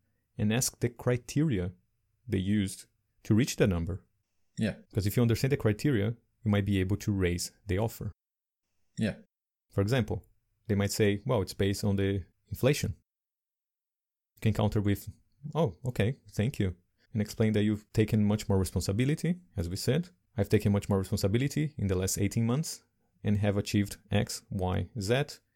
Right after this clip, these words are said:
Speaker 1: which helped the company meet targets A, B, and C." And you can also present that a quick market research showed that developers with the same level as you make X.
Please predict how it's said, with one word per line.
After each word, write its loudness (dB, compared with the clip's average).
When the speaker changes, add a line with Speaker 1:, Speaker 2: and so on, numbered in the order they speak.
Speaker 1:
which -2
helped 2
the 2
company 0
meet 2
targets 0
A, 2
B, 0
and 2
C." 0
And 0
you 2
can 4
also 2
present 0
that 2
a 0
quick -2
market 2
research 2
showed 2
that 2
developers 0
with 0
the 0
same 2
level 0
as 0
you 0
make 0
X. -2